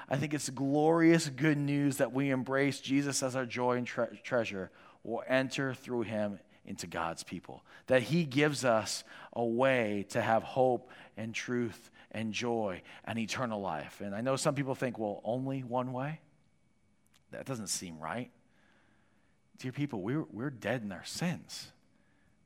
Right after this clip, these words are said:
We don't deserve any way. He, he created a perfect creation, and we marred it by our sin. He could have left us in that. You realize that?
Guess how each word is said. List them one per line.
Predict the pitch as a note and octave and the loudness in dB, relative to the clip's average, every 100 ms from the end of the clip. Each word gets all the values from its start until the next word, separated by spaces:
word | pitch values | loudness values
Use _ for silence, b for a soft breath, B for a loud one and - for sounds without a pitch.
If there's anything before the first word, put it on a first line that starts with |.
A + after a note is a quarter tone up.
| _ | _
We | G2+ C#3 | -2 2
don't | F#3 | 2
deserve | B2 G2+ G#2 G2 - - | 2 -4 -4 -4 -6 0
any | D3+ A3+ | 2 4
way. | D#2 A#1+ - - _ _ _ _ _ _ _ _ - _ | 2 -6 -10 -20 _ _ _ _ _ _ _ _ -20 _
He, | - D#3 G#3 | -6 0 2
he | - A#2 A3+ G3 | 0 0 0 0
created | - C3+ D#3 C4+ D#3 | -2 4 6 6 6
a | A#2 | 4
perfect | - B2+ A2+ - | 2 0 0 -8
creation, | A2 F#2+ D#2+ - C#2 C2 _ b b b b A#2 | -4 -4 -4 -6 -10 -16 _ b b b b -2
and | A#2 A2 | -2 0
we | A2+ G#3+ | 2 2
marred | D#3 G#2+ G#2+ D3+ A3 D#3 | 2 2 6 8 8 4
it | G2+ A2 | -2 4
by | A#2+ A#2+ | 4 6
our | A2 G#2 | 2 0
sin. | - D#3 D#3+ D2 - b b b | 0 0 0 -4 -18 b b b
He | D#3+ F3+ | 2 2
could | B3+ G#3+ | 4 2
have | C3+ | 2
left | B2 C#3 A3 - | 2 4 4 6
us | D#3+ F2 - - | 4 4 -2 -4
in | C3 A2 | -4 -4
that. | G2+ E2+ C#2+ _ _ _ _ _ _ | -4 -6 -8 _ _ _ _ _ _
You | A#2 | -12
realize | C#3+ G3 A3 | -8 -4 -4
that? | A3+ A#3+ | -4 -6